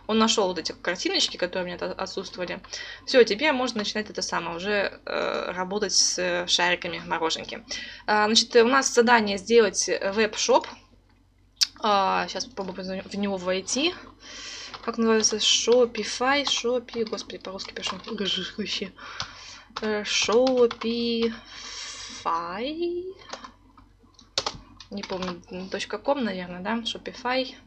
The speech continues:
точка ком. Ага. Оно. Надо бы ещё щас помнить свой пароль, какой я там записывала. Э, не, не надо это.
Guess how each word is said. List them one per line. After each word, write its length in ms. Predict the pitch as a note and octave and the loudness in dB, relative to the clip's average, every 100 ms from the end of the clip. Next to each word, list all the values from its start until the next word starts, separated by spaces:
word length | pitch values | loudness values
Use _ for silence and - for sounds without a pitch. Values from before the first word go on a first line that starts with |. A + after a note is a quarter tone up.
| - | -10
точка 300 | G#3+ - F#3+ | -8 -8 -12
ком. 400 | - F#3+ F3 F3 | -8 -8 -8 -10
Ага. 380 | F3+ F3 F3 F3 - - - - - - - - | -12 -4 -4 -4 -18 -16 -16 -16 -20 -20 -18 -4
Оно. 460 | F3+ G#3 G3+ F#3+ - _ _ _ _ F#3+ | -2 2 0 -2 -10 _ _ _ _ -8
Надо 220 | F3+ F#3 | -4 0
бы 100 | G#3 | 0
ещё 180 | G3+ G#3+ | 2 0
щас 180 | G#3 | -2
помнить 280 | - A#3 A3 | 2 2 2
свой 180 | A3 A#3 | 2 0
пароль, 440 | A#3+ B3 C#4+ C#4+ | 2 0 4 2
какой 280 | A#3+ A3 G#3+ | 2 -2 -2
я 60 | G#3 | -2
там 180 | G3+ G3 | -4 -6
записывала. 680 | G#3+ A3 G#3 - F#3 F3+ F#3 _ - - - - - - - A#3+ - C4+ B3+ - | -6 -4 -6 -2 -2 -4 -8 _ -20 -18 -16 -16 -18 -20 -20 -20 -20 -20 -20 -18
Э, 580 | - - - - - - - - - - - - | -12 -10 -10 -8 -6 -4 -6 -8 -14 -14 -18 -14
не, 200 | G#3 G3 | -10 -8
не 160 | F#3+ F#3 | -6 -6
надо 320 | F#3 G3 A3+ | -6 -6 -2
это. 420 | C#4+ C#4+ D4 D#4 | -2 -2 -2 -2